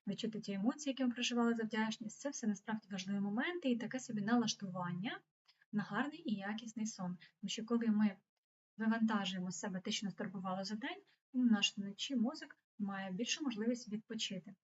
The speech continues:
ніж коли би ми, не вивантажись-, а, маючи весь цей такий, е,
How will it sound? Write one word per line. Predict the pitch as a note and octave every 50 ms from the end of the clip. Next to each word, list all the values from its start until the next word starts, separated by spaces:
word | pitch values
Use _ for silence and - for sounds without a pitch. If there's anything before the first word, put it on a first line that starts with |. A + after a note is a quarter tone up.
| _ _ _ _ -
ніж | G#3 G#3 G#3+ G#3+
коли | - - G3+ G3+ G#3 G3+
би | F3+ F#3 F#3
ми, | F#3 G3 A#3+ D#4 E4 E4 -
не | - G3+ G3+ G3+ F#3
вивантажись-, | F#3+ F#3 G#3 A#3+ C4 - D4+ D4 - - - - - - _ _
а, | A3+ A3 A3 - -
маючи | G3 G2+ G#2+ A2 A2 G#2 - - - - G#2
весь | G3+ G3 G#2 G2+ G2+ -
цей | - - - G#3 G3+ F#3+ - - - _ _ _ _
такий, | - - _ - G#3 G3+ G3 F#3
е, | F#3 F#3 F#3 F#3 F#3